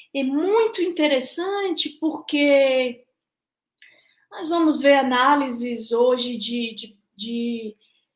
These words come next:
pastores, de padres, não é? Eu, eu gosto muito de um livro que é o Evangelho de Mateus comentado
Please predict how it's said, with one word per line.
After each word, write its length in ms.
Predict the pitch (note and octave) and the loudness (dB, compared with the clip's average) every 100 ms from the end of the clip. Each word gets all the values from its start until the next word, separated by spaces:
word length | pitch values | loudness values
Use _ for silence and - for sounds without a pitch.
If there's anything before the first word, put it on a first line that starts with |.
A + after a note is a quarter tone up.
| _ | _
pastores, 1300 | - A3 - - A#3 C4+ D4 C#4 A#3 A3 - - - _ - | -6 -4 -4 -2 0 4 6 4 2 -4 -8 -10 -12 _ -20
de 140 | - | -14
padres, 840 | D4 - A3+ C4 C4+ A3+ A3+ A3+ A3 | -12 -4 2 2 2 0 -8 -10 -6
não 100 | C#4 | -6
é? 240 | E4+ - _ _ _ | -6 -8 _ _ _
Eu, 240 | - A3 A3 | -12 -12 -10
eu 160 | - A#3 | -6 -4
gosto 340 | A#3+ B3+ - | -2 -4 -6
muito 320 | C4+ C#4+ D4 C4 | -4 -4 -2 -4
de 100 | B3+ | -4
um 140 | A#3+ | -4
livro 760 | B3 D#4+ E4+ C#4+ B3 A3+ A3 _ _ _ _ _ | 0 2 2 0 -2 -8 -8 _ _ _ _ _
que 180 | - B3 | -6 2
é 100 | A#3+ | 4
o 60 | B3 | 4
Evangelho 520 | A#3+ C4 B3 B3+ A#3 | 2 0 -2 -2 -4
de 100 | B3 | -4
Mateus 720 | A#3+ A#3+ A#3+ B3+ C4 B3+ - | -2 -2 -2 -2 -2 -2 -8
comentado 1080 | - B3 A#3 A3+ - D4 E4+ D#4 A#3 A3 | -8 -6 -6 -8 -4 0 2 2 0 -4